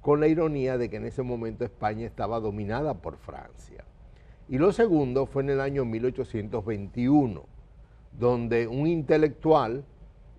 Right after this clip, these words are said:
como Núñez de Cáceres, proclama una famosa independencia que no tenía ni norte ni sentido. Primero porque no tenía el apoyo de ningún sector significativo de la sociedad, y lo primero que se le ocurre es pedirle apoyo a Bolívar,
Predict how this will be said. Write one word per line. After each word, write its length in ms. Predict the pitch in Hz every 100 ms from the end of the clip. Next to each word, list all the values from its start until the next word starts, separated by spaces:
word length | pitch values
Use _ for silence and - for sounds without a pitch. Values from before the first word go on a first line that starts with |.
| -
como 220 | 95 90
Núñez 320 | 104 120 127
de 120 | 127 120
Cáceres, 540 | 127 104 - 104 107
proclama 720 | - 135 131 - 160 156 123
una 260 | 117 135 147
famosa 420 | 147 131 139 139
independencia 800 | 135 131 143 139 120 113 113 113
que 100 | 113
no 160 | 113 113
tenía 560 | 135 123 113 113 110 - -
ni 320 | 104 107 127 120
norte 480 | 127 160 165 -
ni 160 | 113 107
sentido. 840 | - 95 82 - 90 80 71 62 - - -
Primero 360 | 117 123 165 160
porque 300 | 139 123 110
no 140 | 117
tenía 340 | 127 120 127
el 80 | 127
apoyo 380 | 113 117 123 127
de 80 | 120
ningún 300 | 95 92 107
sector 360 | 123 95 120
significativo 760 | 101 120 104 117 110 95 120 117
de 60 | 117
la 120 | 107
sociedad, 580 | 123 - 139 131 98 - - - - - -
y 160 | - 165
lo 160 | 165 123
primero 440 | 127 117 131 135
que 100 | 135
se 140 | -
le 60 | 139
ocurre 520 | 139 - 127 113 123 - - -
es 140 | 117
pedirle 380 | - 131 127 123
apoyo 380 | 110 123 123 120
a 40 |
Bolívar, 580 | 123 120 113 92 95